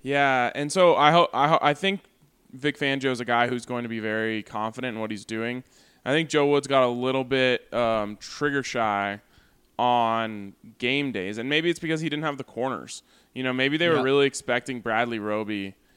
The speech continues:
Speaker 1: to be a lockdown guy, and when he wasn't, it just kinda threw a wrench in the gear of their plans.
Speaker 2: Yeah, because he was still trying to do what Wade Phillips did, which is just lock up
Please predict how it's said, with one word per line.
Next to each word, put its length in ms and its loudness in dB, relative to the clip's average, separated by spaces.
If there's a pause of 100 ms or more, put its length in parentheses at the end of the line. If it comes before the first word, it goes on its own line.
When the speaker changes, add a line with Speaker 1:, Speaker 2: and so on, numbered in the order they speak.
(280)
Speaker 1:
to 120 -4
be 180 -2
a 80 2
lockdown 520 -2
guy, 240 -2
and 160 -8
when 120 -8
he 120 -6
wasn't, 460 -2
it 60 -8
just 160 -14
kinda 220 -4
threw 200 -6
a 40 -4
wrench 300 -8
in 60 -12
the 60 -12
gear 220 -8
of 80 -10
their 120 -10
plans. 600 -16
Speaker 2:
Yeah, 280 0
because 340 -4
he 80 -2
was 160 0
still 200 0
trying 240 -2
to 60 -4
do 140 0
what 100 0
Wade 220 -2
Phillips 380 -4
did, 240 -6
which 220 -12
is 100 -10
just 300 -8 (200)
lock 480 -6
up 360 -2